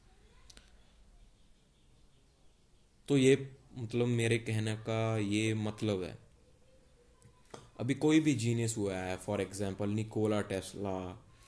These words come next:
Albert Einstein, Elon Musk,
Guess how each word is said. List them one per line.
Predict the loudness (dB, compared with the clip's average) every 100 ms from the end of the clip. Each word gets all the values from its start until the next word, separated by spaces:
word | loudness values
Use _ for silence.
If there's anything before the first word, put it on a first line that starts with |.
| -20 -20 -18 -4
Albert | -2 4 6 6 4
Einstein, | 0 -2 -4 -2 0 0 0 -2 -4 -6 -12 -20 -20 -20 -14 -4
Elon | 2 6 6 6 4
Musk, | 2 0 -2 -6 -8 -12